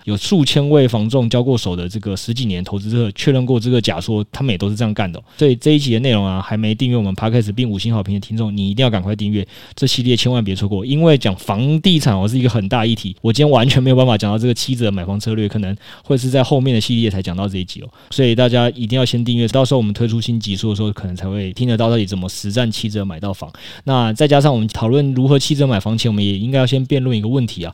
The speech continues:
到底是租房好还是买房好，对不对？因为你可以想一件事嘛，不论你今天是花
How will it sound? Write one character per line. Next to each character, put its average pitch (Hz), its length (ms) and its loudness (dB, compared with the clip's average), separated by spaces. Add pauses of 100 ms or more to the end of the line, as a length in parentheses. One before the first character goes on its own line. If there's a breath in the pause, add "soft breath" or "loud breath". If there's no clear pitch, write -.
到 147 120 4
底 113 100 2
是 117 120 -2
租 151 220 -4
房 131 260 0
好 113 220 -2
还 104 160 -4
是 117 120 -4
买 120 160 -2
房 101 200 -8
好， 101 160 -6
对 104 100 -6
不 101 80 -4
对？ 95 180 -4
因 117 100 -4
为 147 180 2 (180 soft breath)
你 117 80 -8
可 117 60 2
以 139 40 4
想 131 140 0
一 92 40 0
件 131 140 0
事 127 140 -4
嘛， 87 140 -4 (360 loud breath)
不 135 120 2
论 180 260 8
你 123 120 2
今 127 140 -2
天 147 100 2
是 147 160 0
花 135 380 2